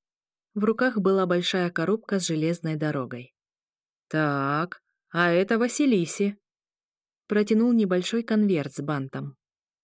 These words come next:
«Дедушка Мороз решил меня одарить моей же кредиткой или ранним рейсом на самолёт?» Сорвалось с языка.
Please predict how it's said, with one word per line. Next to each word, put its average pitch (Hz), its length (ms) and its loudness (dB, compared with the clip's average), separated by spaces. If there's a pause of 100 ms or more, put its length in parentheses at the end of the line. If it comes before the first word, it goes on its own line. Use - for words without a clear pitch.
«Дедушка 233 480 2
Мороз 262 380 2
решил 254 340 2
меня 240 320 2
одарить 233 460 2
моей 233 340 4
же 226 120 2
кредиткой 226 720 0 (260)
или 285 240 4
ранним 302 340 4
рейсом 311 360 2
на 294 100 2
самолёт?» 277 640 0 (640)
Сорвалось 156 560 -2
с - 120 -8
языка. 160 520 -4